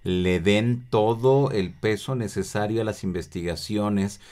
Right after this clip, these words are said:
porque desde la década de los setenta se supo y que lamentablemente la nasa en algún momento decidió ocultar toda esta información.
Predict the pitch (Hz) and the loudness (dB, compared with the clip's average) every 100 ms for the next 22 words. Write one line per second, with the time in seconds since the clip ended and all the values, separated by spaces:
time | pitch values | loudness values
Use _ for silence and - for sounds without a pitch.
0 | - - - 101 95 - - 87 85 85 | -20 -20 -4 -2 -2 -6 -8 -6 -4 -4
1 | 80 82 78 90 80 87 85 82 80 90 | -8 -10 -6 -4 -2 -2 -2 -2 -4 -6
2 | 107 131 117 95 85 87 110 117 120 - | -2 -2 -2 -4 -4 -6 -6 -4 -6 -6
3 | 85 110 123 185 170 113 98 98 95 92 | -6 -6 -6 -10 -10 -10 -4 0 0 0
4 | 90 113 117 110 110 113 104 95 104 104 | -2 -4 -2 -4 -4 -4 -2 0 -2 -4
5 | 120 - 107 95 92 92 110 123 110 104 | -6 -4 0 2 2 0 0 0 0 0
6 | 101 107 107 - 101 90 - 90 95 110 | -2 -2 -2 0 0 0 -2 -2 2 0
7 | - 90 - 98 98 92 87 - 82 69 | 0 -8 -4 -4 -2 -4 -4 -6 -8 -8
8 | 73 69 71 71 | -10 -10 -10 -12